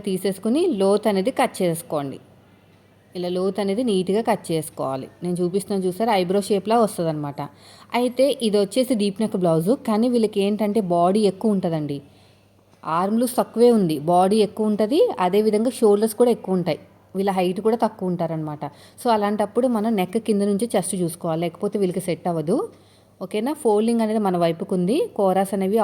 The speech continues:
ఆపోజిట్లో ఉన్నాయి. మనం తీసుకున్న ఎల్ స్కేల్ తీసుకుని కింద ఒక హాఫ్ ఇంచ్ అయితే తీసేసుకోండి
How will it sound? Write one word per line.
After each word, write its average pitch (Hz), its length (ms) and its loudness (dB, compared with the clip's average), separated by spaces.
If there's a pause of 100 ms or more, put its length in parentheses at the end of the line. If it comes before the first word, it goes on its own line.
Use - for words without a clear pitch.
ఆపోజిట్లో 170 480 -2 (100)
ఉన్నాయి. 185 220 -2 (420)
మనం 214 260 -2
తీసుకున్న 233 380 -2 (280)
ఎల్ 180 140 0
స్కేల్ 214 300 0
తీసుకుని 233 360 -2 (180)
కింద 214 280 0
ఒక 214 180 -4
హాఫ్ 185 220 2
ఇంచ్ 214 200 -2
అయితే 190 220 -2
తీసేసుకోండి 175 680 -2